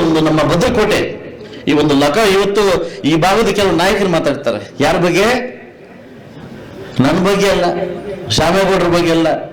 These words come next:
ರೈಪೂತವ್ರ ಬಗ್ಗೆ ಅಲ್ಲ, ಬಿ ಎಂ ಸಿ ಅವ್ರ ಬಗ್ಗೆ ಅಲ್ಲ, ಮೋದಿ ಬಗ್ಗೆ ಮಾತಾಡ್ತಾರೆ. ಯಾರು? ಈ ಭಾಗದ ನಾಯಕರು ಮೋದಿ ಬಗ್ಗೆ ಮಾತಾಡ್ತಾರೆ. ಮೋದಿ ಬಗ್ಗೆ ಮಾತಾಡ್ಬೇಕಾದ್ರೆ ಅದಕ್ಕೊಂದು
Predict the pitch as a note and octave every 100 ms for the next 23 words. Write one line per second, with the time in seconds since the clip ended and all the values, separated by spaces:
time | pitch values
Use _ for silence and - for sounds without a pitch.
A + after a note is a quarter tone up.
0 | - D#3 E3 G3 F#3+ F#3 D#3+ D3 D3 C#3
1 | - - B2 D3 F#3 F3 F3 D#3+ D3+ C#3
2 | B2+ A2 - - - - C3+ F3 A3 B3
3 | A3+ G#3+ G3+ F3 D#3+ B2+ A2+ G#2+ - -
4 | C#3 E3+ C4 - - - - - - -
5 | F3 D#3+ C3 A#2 - - D3+ A#3 C#4+ B3
6 | C4 C4+ C#4+ A#3+ B3 B3 C#4 B3 A3+ D#4+
7 | F4+ D#4+ C#4+ C#4+ C4 B3 G#3+ G#3 - -
8 | - - - - - - - - C3+ E3+
9 | B3 B3 A#3+ A3 F#3 A3 G#3 G3+ G3 F#3+
10 | G3 F3+ E3+ F3+ B3 C4 G#3 - - -
11 | - - - C#3+ D#3 D3